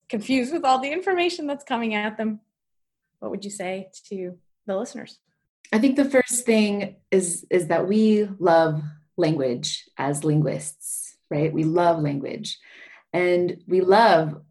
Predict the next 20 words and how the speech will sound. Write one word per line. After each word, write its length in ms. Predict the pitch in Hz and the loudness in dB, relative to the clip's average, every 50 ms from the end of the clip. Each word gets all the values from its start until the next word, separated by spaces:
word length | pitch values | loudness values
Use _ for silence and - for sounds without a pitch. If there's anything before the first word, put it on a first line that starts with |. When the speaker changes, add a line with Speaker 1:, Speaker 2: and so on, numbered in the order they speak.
| - - | -8 -4
Speaker 2:
multilingualism. 1160 | 165 175 185 185 226 180 160 160 160 160 151 147 143 139 139 - - - - - - 151 - - _ _ _ _ _ _ _ _ _ _ _ _ _ _ - | 0 0 0 0 0 0 0 0 -2 0 0 0 0 0 -2 -6 -8 -10 -8 -10 -10 -12 -12 -16 _ _ _ _ _ _ _ _ _ _ _ _ _ _ -6
The 80 | - | 0
more 220 | 151 156 165 190 202 | 0 2 4 4 4
languages, 680 | 214 220 226 226 240 214 233 247 254 247 233 - - | 4 4 4 4 4 4 2 2 2 0 -2 -4 -4
the 120 | - 175 175 | -4 -4 -2
better. 460 | 151 147 135 - - - - - - _ _ _ _ _ _ _ _ _ _ _ _ _ _ _ _ _ _ _ _ _ _ _ _ _ _ _ _ _ _ _ _ _ _ _ _ _ _ _ _ _ _ _ _ _ _ _ _ _ | 0 0 0 0 -4 -6 -8 -12 -18 _ _ _ _ _ _ _ _ _ _ _ _ _ _ _ _ _ _ _ _ _ _ _ _ _ _ _ _ _ _ _ _ _ _ _ _ _ _ _ _ _ _ _ _ _ _ _ _ _
So 360 | _ - 220 208 208 202 196 | _ 0 0 2 4 4 2
for 380 | 196 196 202 208 202 202 196 196 | 2 0 0 0 4 6 6 6
that 320 | 190 185 180 180 170 - | 6 4 2 2 2 -2
family 380 | - 202 190 196 196 196 196 185 | -2 -2 2 4 4 4 4 2
out 220 | 170 185 180 180 | 0 -2 -2 0
there 480 | - 185 185 180 180 180 180 180 180 - | 0 2 2 4 4 4 4 4 2 2
with 340 | - - 170 170 156 151 156 | -4 -4 -6 -6 -6 -6 -6
a 20 | |
baby 500 | 151 170 175 180 180 180 185 180 180 180 | -2 2 4 4 4 4 2 2 2 0
that's 460 | 151 147 147 147 151 - - - - _ _ _ _ _ | 0 0 -2 -4 -4 -8 -12 -12 -16 _ _ _ _ _
two 140 | - 247 233 | 0 2 2
months 260 | 233 226 214 214 208 | 4 4 2 2 2
old 520 | 185 180 180 180 185 190 196 196 196 - _ _ _ _ _ _ _ _ _ _ _ _ _ _ _ _ _ - | 2 2 2 4 4 2 2 0 -4 -8 _ _ _ _ _ _ _ _ _ _ _ _ _ _ _ _ _ -8
and 540 | 143 147 151 151 151 151 151 151 - - | -4 -2 0 0 2 2 2 0 -2 -6